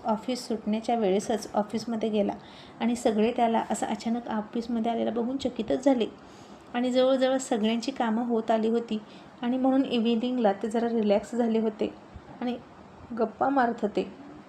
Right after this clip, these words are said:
आणि एक स्वतःचा टेबल सोडून दुसऱ्याच्या टेबलवर गेला होता माणूस आणि वेद आला तरी एका लेडीजचं लक्ष नव्हतं.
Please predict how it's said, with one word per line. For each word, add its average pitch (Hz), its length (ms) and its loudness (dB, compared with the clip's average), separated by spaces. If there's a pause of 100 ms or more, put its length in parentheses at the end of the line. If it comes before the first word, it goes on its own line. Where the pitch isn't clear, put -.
(120)
आणि 208 220 4
एक 214 200 -2
स्वतःचा 208 440 -2
टेबल 202 420 0
सोडून 233 420 2 (460)
दुसऱ्याच्या 269 480 2
टेबलवर 226 440 2 (600)
गेला 202 220 4
होता 202 240 2
माणूस 196 360 0 (400)
आणि 214 160 4
वेद 220 240 4
आला 208 340 2
तरी 220 200 0
एका 220 260 2
लेडीजचं 214 440 2
लक्ष 233 260 -4
नव्हतं. 311 340 2